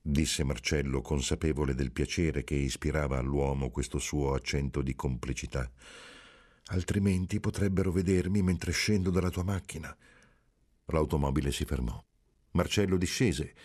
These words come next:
e Lino, attraverso il finestrino, gli tese il pacco di libri, dicendo decisamente: "Allora, a lunedì, sul viale, allo stesso posto di oggi." "Ma io," disse Marcello, prendendo i libri,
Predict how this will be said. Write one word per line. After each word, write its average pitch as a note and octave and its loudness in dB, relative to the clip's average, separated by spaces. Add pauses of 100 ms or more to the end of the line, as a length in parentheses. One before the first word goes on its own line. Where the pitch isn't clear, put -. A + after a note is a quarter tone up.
(400)
e G#2+ 0
Lino, A2+ 4
attraverso F2+ 2
il F2+ 2
finestrino, F#2 2
gli F#2+ 4
tese G2 2
il F#2 2
pacco F#2 0
di F#2+ 4
libri, E2 4
dicendo E2+ 2
decisamente: C#2+ 0 (760)
"Allora, D#2 2
a - 0
lunedì, D#2+ 0
sul G2 0
viale, D2+ 0
allo D#2+ 0
stesso - 0
posto - 0
di F2+ 4
oggi." D2 -2 (560)
"Ma A#2+ 0
io," F#3 4 (180)
disse D#2 0
Marcello, C#2 2
prendendo C#2 0
i C2 2
libri, C2 0